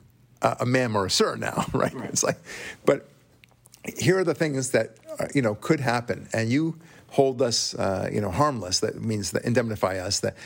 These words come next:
Speaker 1: you, you absolve us of all liability associated with this, right? You would think.
Speaker 2: Yeah.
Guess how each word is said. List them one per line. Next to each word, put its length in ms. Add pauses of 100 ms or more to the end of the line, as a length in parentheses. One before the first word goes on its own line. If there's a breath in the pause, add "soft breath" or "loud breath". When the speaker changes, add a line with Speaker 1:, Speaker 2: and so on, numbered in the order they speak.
(120)
Speaker 1:
you, 280
you 180
absolve 540
us 160
of 100
all 160
liability 720 (560 soft breath)
associated 500
with 140
this, 340 (500)
right? 220 (640)
You 140
would 120
think. 340 (200)
Speaker 2:
Yeah. 200